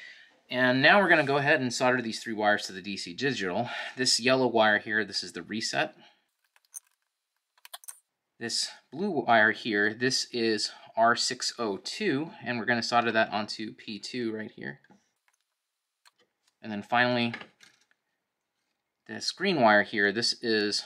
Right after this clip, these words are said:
R six oh one, and that goes to P one. Okay, so we're good to go with that. Now let's go ahead and install the flex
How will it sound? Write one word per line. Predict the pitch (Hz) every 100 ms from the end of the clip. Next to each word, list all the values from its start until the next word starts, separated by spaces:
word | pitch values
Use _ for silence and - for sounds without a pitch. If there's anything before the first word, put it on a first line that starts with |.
| -
R | - 110
six | 107 113 -
oh | 113
one, | 107 165 196 190 _
and | - 123
that | 110
goes | 117 113
to | -
P | -
one. | 147 170 104 - _ _ _ _ _ _ _ _ _ _ _ _ _ _ _ _ _ _ _ _ _ _ _ _ - 113
Okay, | 117 208 - - - - _ _ _ _ _ -
so | 113
we're | 110
good | 143 135
to | -
go | 165
with | 147
that. | 156 196 - - - _ _ _ _ _ _ _ _ _
Now | 120
let's | 127 131
go | 143
ahead | 123 127 131 - -
and | 113 110 110
install | 98 - - 107 107
the | 98 95 - _ _ _ _ - _ _ _ _ _ _
flex | 113 98 104 - -